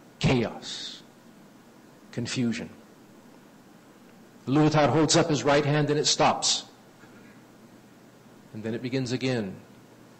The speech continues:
in harmony, completeness, beauty. And then again, a voice of chaos enters. Discord. Iluvatar holds up his left hand.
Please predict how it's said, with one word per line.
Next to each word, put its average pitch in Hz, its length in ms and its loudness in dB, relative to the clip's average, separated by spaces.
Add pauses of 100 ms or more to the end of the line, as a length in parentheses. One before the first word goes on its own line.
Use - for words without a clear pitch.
(200)
in 120 80 -6
harmony, 127 480 0 (320)
completeness, 143 800 -4 (600)
beauty. 143 440 -2 (1300)
And 107 140 -12
then 120 260 -4
again, 117 400 -6 (460)
a 117 60 -4
voice 135 300 2
of 147 100 -2
chaos 147 440 2
enters. - 420 -12 (1000)
Discord. 107 500 0 (1600)
Iluvatar 113 420 -4
holds 123 200 -2
up 123 80 -6
his 123 160 -4
left 127 240 -4
hand. 87 340 -16